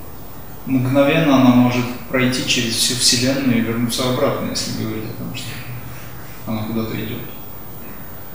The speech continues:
Это происходит потому, что Творец, он вездесущ. И если вы входите в единство с этой энергией, с этой космической силой, хотя бы на немного –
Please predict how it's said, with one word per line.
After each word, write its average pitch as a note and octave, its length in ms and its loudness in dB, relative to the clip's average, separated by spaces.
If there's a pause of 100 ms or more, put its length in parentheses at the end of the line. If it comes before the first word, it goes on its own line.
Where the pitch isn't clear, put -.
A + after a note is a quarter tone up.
(1600)
Это A3+ 160 -2
происходит F#3+ 480 4
потому, D#3+ 300 2
что D3 720 4 (960)
Творец, C#3+ 540 6
он C3 200 6
вездесущ. B2+ 800 2 (280)
И C3 80 2
если B2+ 240 4
вы C3 120 4
входите B2+ 520 2
в A2+ 80 0
единство B2 520 0
с - 120 4
этой A#2+ 280 0
энергией, A#2+ 380 2
с A2+ 160 2
этой A#2 160 -4
космической - 500 0
силой, D3+ 360 0 (100)
хотя B2+ 260 0
бы B2 120 2
на B2 240 6
немного – C3 580 4